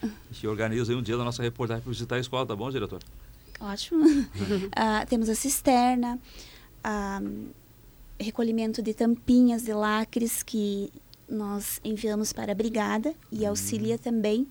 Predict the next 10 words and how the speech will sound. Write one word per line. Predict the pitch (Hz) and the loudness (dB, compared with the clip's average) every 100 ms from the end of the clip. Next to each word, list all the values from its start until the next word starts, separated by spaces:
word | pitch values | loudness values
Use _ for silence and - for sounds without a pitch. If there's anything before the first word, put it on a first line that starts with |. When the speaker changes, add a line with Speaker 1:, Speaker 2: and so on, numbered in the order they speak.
| - | -4
Speaker 2:
na | 220 | -8
compra | - 208 214 226 | -6 -8 -4 -6
de | 196 202 226 - - - | -6 -10 -10 -20 -20 -20
cadeira | - 196 190 | -8 -6 -4
de | 185 | -4
rodas, | 208 202 226 285 277 | -4 -2 -2 -2 -2
né? | 220 330 - | -2 -4 -8
Para | - 214 | -8 -8
auxiliar | - 220 208 196 208 | -6 -6 -4 -4 -6
as | 226 - | -8 -10